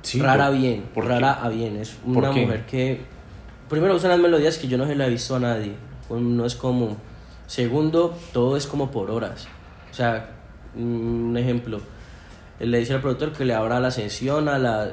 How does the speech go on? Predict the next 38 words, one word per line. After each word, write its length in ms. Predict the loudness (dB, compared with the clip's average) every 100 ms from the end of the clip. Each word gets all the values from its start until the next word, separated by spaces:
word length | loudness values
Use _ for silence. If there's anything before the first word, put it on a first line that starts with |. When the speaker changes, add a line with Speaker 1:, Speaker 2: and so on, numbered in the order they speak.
| -6
Speaker 2:
la 220 | 0 0
sesión 280 | 0 -2 0
de 80 | 2
las 220 | 2 0
tres 180 | -2 -4
y 60 | -2
cuarenta 280 | 0 -2 -4
y 40 |
cinco. 260 | -8 -10 -12 -20 -20 -20 -20 -20 -20 -8
¿Sí 140 | -2
me 60 | 0
Speaker 1:
Ajá. 100 | 0
Speaker 2:
entiendes? 180 | 0 -2
Entonces, 300 | -2 -4 -4 -12 -18 -20 -12 -4
cualquier 300 | -2 -2 -2
productor 360 | -2 -2 -4 -2
que 120 | -2
no, 240 | 0 -2 -4 -10 -2
que 100 | -2
nunca 200 | 0 -2
haya 100 | -2
trabajado 300 | -2 -2 -2
con 160 | -4
Shakira 360 | -6 -6 -6 -4
queda 180 | -6 -4
gringo. 300 | -4 -6 -4
Speaker 1:
Queda 160 | -4
loco. 320 | -4 -4 -6 -10
Speaker 2:
Claro. 280 | -12 -12 -16 -18 -18 -20 -10 -8
Entonces, 380 | -4 0 0 0
como 220 | -2 -2
que 300 | -4 -6 -8 -10
así 240 | -8 -8
trabaja 280 | -6 -4 -4
Shakira 400 | -6 -8 -6 -6
y 140 | -4 -6
es 200 | -8 -6
muy 340 | -4 -4 -4